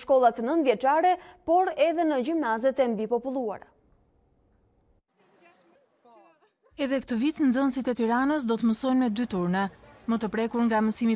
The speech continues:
Speaker 2: pas dite do t'jenë nxënësit e shkollave nëntëvjeçare, por nuk do t'i shpëtojnë as gjimnazet me fluks të madh.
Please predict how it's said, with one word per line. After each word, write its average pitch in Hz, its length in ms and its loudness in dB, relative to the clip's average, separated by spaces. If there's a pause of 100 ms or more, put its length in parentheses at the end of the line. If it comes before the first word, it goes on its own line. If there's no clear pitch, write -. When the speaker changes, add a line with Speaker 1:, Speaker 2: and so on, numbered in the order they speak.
Speaker 2:
pas 208 160 -2
dite 226 320 -2
do 226 80 -2
t'jenë 226 320 0
nxënësit 226 400 0
e 220 80 -4
shkollave 226 400 0
nëntëvjeçare, 220 720 0 (400)
por 233 160 4
nuk 233 160 2
do 226 80 0
t'i 226 80 -2
shpëtojnë 240 560 0
as 214 160 -2
gjimnazet 254 560 0
me 269 80 0
fluks 220 400 -6
të 208 100 0
madh. 180 340 -4